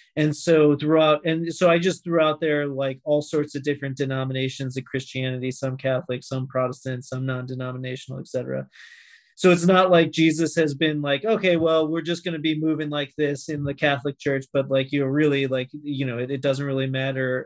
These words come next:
i-, in the denomination when you start to walk in a lot of the, the giftings. So just curious if Whitworth has, uh, embraced that at all, and has there been any discussion about some of this trending that's been happening in the Christian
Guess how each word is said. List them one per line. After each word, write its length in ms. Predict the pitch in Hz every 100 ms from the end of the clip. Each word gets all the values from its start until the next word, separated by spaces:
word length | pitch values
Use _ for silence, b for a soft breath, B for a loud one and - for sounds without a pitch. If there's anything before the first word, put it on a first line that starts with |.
| -
i-, 60 |
in 260 | 135 139 139
the 80 | 135
denomination 880 | 135 135 131 127 131 135 - 135 131
when 180 | 131
you 140 | 135 135
start 320 | - 135 131
to 260 | - 135 131 b b b
walk 400 | 139 135 139 139
in 140 | 147 135
a 80 | 131
lot 240 | 131 131
of 220 | 135 135
the, 320 | 135 131 127 147
the 100 | 135
giftings. 680 | 135 151 - 135 135 131 - B B
So 140 | - 160
just 340 | 180 190 131
curious 400 | 170 165 156 147
if 140 | 147
Whitworth 840 | 123 147 160 - - 139 139 135 -
has, 360 | 135 135 131 -
uh, 200 | 143 147
embraced 500 | 143 135 139 147 -
that 160 | 139
at 140 | 135 127
all, 340 | 127 127 - _ _ -
and 100 | 135
has 220 | 139 139
there 100 | 147
been 160 | 143 143
any 220 | 143 143
discussion 600 | 131 131 - 139 - 135
about 280 | 135 127 -
some 140 | 139
of 80 | 135
this 160 | 131 -
trending 400 | - 139 135 127
that's 240 | 127 123
been 180 | - 127
happening 580 | 131 131 131 135 131 127
in 280 | 135 135 131
the 100 | 123
Christian 500 | - 131 - 123